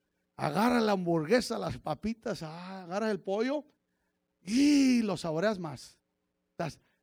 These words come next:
porque se siente algo bonito. Yo no sé usted, hermano. Se siente algo bonito cuando te lava las manos. So, hermano, cuando constantemente lavamos nuestra vida a través de la palabra, aleluya, que el, el, el juicio del bronce viene,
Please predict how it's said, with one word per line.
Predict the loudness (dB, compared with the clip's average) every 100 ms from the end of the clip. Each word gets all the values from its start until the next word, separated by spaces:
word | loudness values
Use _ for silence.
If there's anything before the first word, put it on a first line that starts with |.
| _
porque | 0 2 2 -4 -4
se | -2 2
siente | 4 4
algo | 0 2 4
bonito. | 4 4 4 8
Yo | 10
no | 8
sé | 2
usted, | 4 4
hermano. | 6 4 2 -4 _ _ _ _ _ _ _ _
Se | -2 2
siente | 2 2 6
algo | 6 8 8
bonito | 8 6 8 8
cuando | 10 6 6
te | 4
lava | 6 6
las | 4
manos. | 0 -4 -6 -14 _ _
So, | 6 8
hermano, | 10 8 8
cuando | 6 6 10 8 6
constantemente | 4 4 8 8 8 8 8 8 8
lavamos | 6 12 10 10
nuestra | 6 6 4
vida | 6 8 8
a |
través | 8 8 10
de | 10
la | 6
palabra, | 6 10 12 12 10 4 -2 4
aleluya, | 4 6 4 6
que | 6
el, | 8
el, | 8 8 8 4 6
el | 6
juicio | 8 8 8 6 4
del | 8
bronce | 12 12 10 6
viene, | 8 8 6